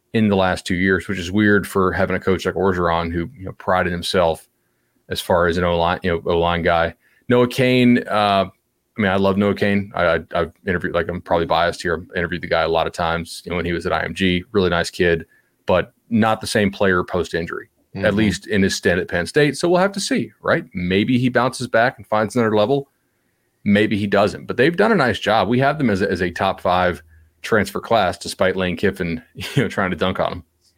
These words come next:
Speaker 2: And see, that's the thing. Like, with fans are gonna have to adjust with this transfer portal era. It's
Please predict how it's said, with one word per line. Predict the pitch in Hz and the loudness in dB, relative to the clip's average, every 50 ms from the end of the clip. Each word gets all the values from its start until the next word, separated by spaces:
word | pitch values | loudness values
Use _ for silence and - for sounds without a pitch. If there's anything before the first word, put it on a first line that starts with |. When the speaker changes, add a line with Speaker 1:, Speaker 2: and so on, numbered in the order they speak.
| _ _ _ _ _ - - - - - _ _ _ - - - - - - - | _ _ _ _ _ -18 -18 -18 -18 -18 _ _ _ -20 -20 -18 -18 -10 -4 0
Speaker 2:
And | 165 | 0
see, | - 185 196 | 2 2 2
that's | 190 - - - | 2 0 0 0
the | 185 | 2
thing. | 156 135 | 2 4
Like, | 127 120 - - - | 2 2 0 0 0
with | 147 147 - - - - - - - - _ _ _ - _ _ _ - | 0 0 -2 -4 -14 -12 -12 -12 -12 -14 _ _ _ -20 _ _ _ -4
fans | - 151 160 160 151 120 | -2 0 2 2 2 2
are | 135 | 2
gonna | 131 135 131 | 2 4 2
have | 120 - | 2 2
to | 113 | 0
adjust | 101 90 - 110 107 101 - - | 0 0 2 2 0 0 0 -2
with | 95 - - | -4 -2 0
this | 98 95 - - | -2 -2 -2 -2
transfer | - - 101 95 95 92 - - 80 | -4 -2 0 0 0 0 -4 -6 -8
portal | - - 92 85 80 - - | -4 0 0 0 0 0 0
era. | 80 87 87 80 | 2 2 4 2
It's | 69 57 69 - - - - | 2 2 0 -2 -2 -4 -6